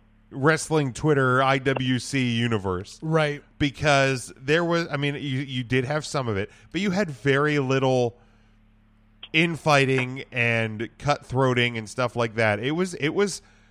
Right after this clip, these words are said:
Speaker 1: pretty much a pretty positive crowd in, in the sense of, "Hey guys, you know that really awesome thing that happened last night?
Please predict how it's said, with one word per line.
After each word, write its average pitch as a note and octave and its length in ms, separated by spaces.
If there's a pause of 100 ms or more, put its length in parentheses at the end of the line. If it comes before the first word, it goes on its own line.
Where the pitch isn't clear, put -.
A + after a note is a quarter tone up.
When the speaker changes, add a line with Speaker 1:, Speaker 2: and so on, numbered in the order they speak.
(160)
Speaker 1:
pretty A#3+ 320
much G#3+ 260
a C#3 220
pretty D#3+ 320
positive C#3+ 680
crowd C3 380 (340)
in, C3+ 200
in C#3 240
the C3 120
sense C3+ 400
of, B2 320 (360)
"Hey D#3 140
guys, C#3 380
you B2+ 80
know D3+ 120
that E3 180
really D#3 300
awesome C3 480
thing C3+ 300
that C3 140
happened C3 360
last C3 340
night? C3+ 280